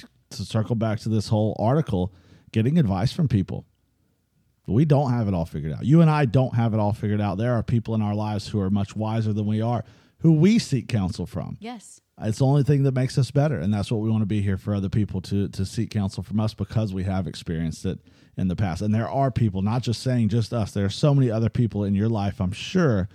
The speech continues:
Speaker 1: that you can seek counsel from, that you can get answers from, that you can get advice from. That's only going to help just, not just your marriage or your family, but help all aspects of your life, to find people to look towards and to mentor you. And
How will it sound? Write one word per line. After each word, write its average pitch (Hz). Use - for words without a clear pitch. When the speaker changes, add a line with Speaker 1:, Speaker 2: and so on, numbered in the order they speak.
Speaker 1:
that 104
you 110
can 113
seek -
counsel 104
from, 95
that 90
you 90
can 117
get 107
answers 98
from, 101
that 90
you 92
can 104
get 107
advice 104
from. 95
That's 104
only 107
going 107
to 104
help 101
just, -
not 104
just 113
your 95
marriage 101
or 95
your 90
family, 98
but 95
help 104
all 95
aspects 85
of 80
your 87
life, 82
to 87
find 107
people 117
to 117
look 190
towards 87
and 98
to 113
mentor 113
you. 76
And 85